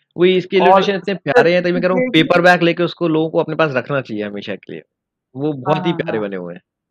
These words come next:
Speaker 2: और ऐसा है कि जैसे कोई scene चल रही है, आपने किसी character का वो किया, तो फट से आपके मन में जो ख्याल आते हैं, उसको देख के अगले पन्ने पे वही illustration में है।
Speaker 1: हुँ, हुँ।
Speaker 2: हुँ।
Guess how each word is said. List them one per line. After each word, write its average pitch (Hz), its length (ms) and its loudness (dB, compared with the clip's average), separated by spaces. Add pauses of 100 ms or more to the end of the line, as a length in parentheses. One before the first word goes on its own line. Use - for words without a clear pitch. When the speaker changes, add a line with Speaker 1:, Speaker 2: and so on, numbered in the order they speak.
(840)
Speaker 2:
और 233 260 0
ऐसा 208 240 4
है 262 80 4
कि 254 140 -6
जैसे 214 320 0
कोई 254 240 0
scene 247 320 -2
चल 233 220 0
रही 196 180 -4
है, 220 60 -2
आपने 220 340 0
किसी 220 260 -8
character 196 440 -2
का 220 120 -2
वो 214 140 2
किया, 214 280 -4
तो 226 340 -10
फट 240 220 2
से 254 140 -2 (380)
आपके 214 320 -2 (180)
मन 220 160 2
में 247 180 0
जो 254 160 2 (400)
ख्याल 214 280 2
आते 208 200 -2
हैं, 247 80 -4
उसको 240 180 -6
देख 226 240 -2
के 254 100 -4 (360)
अगले 202 260 0
पन्ने 220 280 -6
पे 220 100 -4
वही 220 260 -2
illustration 175 520 -6
में 151 160 -12
है। 143 100 -16 (400)
Speaker 1:
हुँ, 147 300 -4 (100)
हुँ। 120 260 -6 (840)
Speaker 2:
हुँ। 156 100 -14